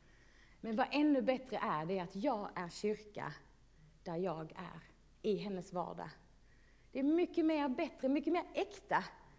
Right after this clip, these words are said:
mycket mer på riktigt, mycket mer att hon får träffa mig i vår gemensamma vardag och att jag får säga att, "Men jag är kyrka här. Jag tror på Jesus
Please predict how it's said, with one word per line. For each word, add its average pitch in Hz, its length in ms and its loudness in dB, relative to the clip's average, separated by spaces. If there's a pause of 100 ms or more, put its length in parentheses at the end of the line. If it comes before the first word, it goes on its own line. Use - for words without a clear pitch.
(360)
mycket 349 280 4
mer 381 100 4
på 320 160 -2
riktigt, 247 600 -4
mycket 285 240 2
mer 330 100 6
att 320 100 0
hon 330 120 -2
får 339 100 -4
träffa 339 480 0
mig 202 440 2 (220)
i 254 100 2
vår 262 260 6
gemensamma 240 640 0
vardag 160 480 0 (220)
och 269 140 4
att 269 120 0
jag 262 200 4
får 233 100 -4
säga 254 300 2
att, 208 100 -8
"Men 254 120 2
jag 233 180 4
är 175 40 4
kyrka - 420 -2
här. 202 280 0 (680)
Jag 254 200 4
tror 214 120 0
på 208 140 0
Jesus 262 460 2